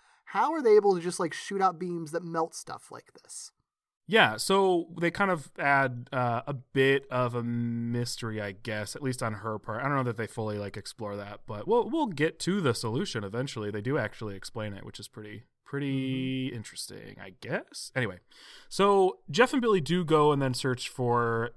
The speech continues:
Speaker 2: Jessica. As they're doing that, because she even said, like, "I hope I get there in time."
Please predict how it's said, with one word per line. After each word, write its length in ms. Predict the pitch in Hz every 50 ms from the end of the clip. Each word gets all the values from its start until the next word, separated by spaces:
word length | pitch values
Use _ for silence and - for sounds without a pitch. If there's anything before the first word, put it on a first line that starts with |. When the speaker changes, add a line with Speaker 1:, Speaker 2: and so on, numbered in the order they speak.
| 113
Speaker 2:
Jessica. 840 | 101 107 107 120 113 101 - - 104 98 - 104 95 90 90 101 110 _ _ _ _ _ - - - - -
As 320 | 156 175 214 226 220 190
they're 220 | 190 185 170 151 127
doing 340 | 107 117 123 131 143 165 175
that, 340 | 190 202 208 214 208 208
because 300 | - 151 - - 147 131
she 160 | - - 180 196
even 240 | 208 190 165 143
said, 260 | 127 - 147 143 131 135
like, 180 | 120 107 -
"I 60 | 110
hope 180 | 110 143 202 - 113
I 40 | 107
get 180 | 123 170 165 -
there 180 | 104 101 101
in 80 | 101 98
time." 460 | - 110 101 98 101 104 107 107 123